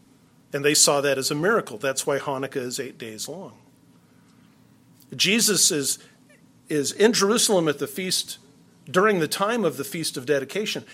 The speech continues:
He may have participated in what we would call a Hanukkah celebration as a boy.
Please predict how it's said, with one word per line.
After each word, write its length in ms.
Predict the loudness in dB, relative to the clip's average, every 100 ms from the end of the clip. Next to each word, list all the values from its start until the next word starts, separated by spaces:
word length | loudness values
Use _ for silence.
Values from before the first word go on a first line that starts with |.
| -10
He 200 | -4 0
may 160 | 2
have 160 | 0 -2
participated 1000 | -4 -2 0 0 -2 -4 -4 -2 -4 -6 -20 -20 -6
in 460 | -2 0 -2 -6 -10 -20 _ _ -8
what 180 | -4 -2
we 100 | -2
would 140 | -4
call 240 | -6 -6 -6
a 40 |
Hanukkah 580 | -6 -4 -2 -4 -8 -20 -20 -20 _ _ -16 -4
celebration 720 | 0 0 0 -2 -2 -2 -2
as 160 | -2
a 40 | -4
boy. 440 | -6 -6 -6 -12